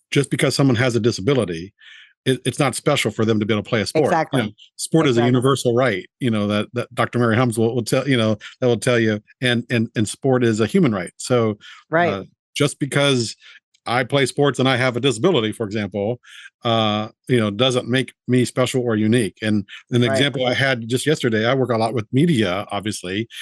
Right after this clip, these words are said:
Speaker 1: And so I always cringe when I hear, um, a, a, a jour-, a journalist or reporter talking about, you know, an inspiring story
Speaker 2: Ah.
Speaker 1: just for an individual
Speaker 2: <laughs>
Speaker 1: with a disability, uh, who wants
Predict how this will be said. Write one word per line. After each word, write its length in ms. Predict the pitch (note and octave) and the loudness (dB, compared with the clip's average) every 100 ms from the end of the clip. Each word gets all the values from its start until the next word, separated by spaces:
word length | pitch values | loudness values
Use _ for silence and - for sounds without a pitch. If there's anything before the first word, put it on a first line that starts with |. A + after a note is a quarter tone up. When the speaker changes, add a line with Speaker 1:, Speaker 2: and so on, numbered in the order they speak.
| - - | -16 -6
Speaker 1:
And 180 | A#2+ A2 | -4 -2
so 360 | - B2 A2+ - - - | 0 0 0 -4 -10 -2
I 200 | A#2+ B2 - | 0 0 0
always 460 | C#3 D#3+ D#3+ C3 - - - - | 2 4 4 0 -6 -18 -20 -6
cringe 500 | - F#3 C3+ A#2+ A#2+ | 0 2 4 2 0
when 200 | D#3 B2+ | 2 2
I 140 | B2 A#2+ | 2 0
hear, 720 | A2+ C#3 C3 B2+ A#2+ A2+ A2+ | 0 0 2 2 2 0 -2
um, 400 | A#2 G#2+ G#2 G2+ - - - - - | -4 -2 -2 -4 -8 -20 -20 -20 -8
a, 260 | A#2 B2 A#2 A#2+ - | -6 -2 2 2 0
a, 60 | A#2+ | -4
a 20 | |
jour-, 320 | G#2 C#3 C3+ | 0 0 0
a 80 | A#2+ | -4
journalist 500 | G#2+ B2 B2+ B2+ B2 | 0 2 4 2 0
or 80 | A#2 | -2
reporter 360 | G#2 - D3 B2 | -2 0 0 2
talking 280 | B2 A#2 | 0 2
about, 280 | A2+ A2+ A2 | 2 2 2
you 80 | A#2+ | 2
know, 200 | G#2+ G#2 | 2 0
an 80 | A2+ | 0
inspiring 600 | A2 G#2 - C3+ D3 C3 | 0 0 -2 0 2 0
story 440 | - - A#2+ G#2 E2 | -2 -2 0 0 0
Speaker 2:
Ah. 560 | D#3 E3+ F3+ F3+ E3+ E3 | 2 2 2 2 2 2
Speaker 1:
just 300 | D3+ D#3+ - | 2 0 0
for 140 | D#3+ | 2
an 60 | C#3+ | 2
individual 800 | C#3+ C#3 C3 C3 C3 C3 B2+ A#2+ - | 2 2 2 0 0 0 0 -2 -4
Speaker 2:
<laughs> 60 | - | -4
Speaker 1:
with 160 | B2+ A#2+ | -2 0
a 60 | |
disability, 880 | A#2 B2 B2 A2 B2 A2+ A2+ A2 A2 G#2 - _ | 0 0 0 2 2 2 2 2 0 -4 -14 _
uh, 400 | A2 G#2+ G2+ G#2 B2 - | -4 -2 -2 -4 -8 -2
who 120 | B2+ | 2
wants 440 | B2 B2 - - | 2 0 -4 -14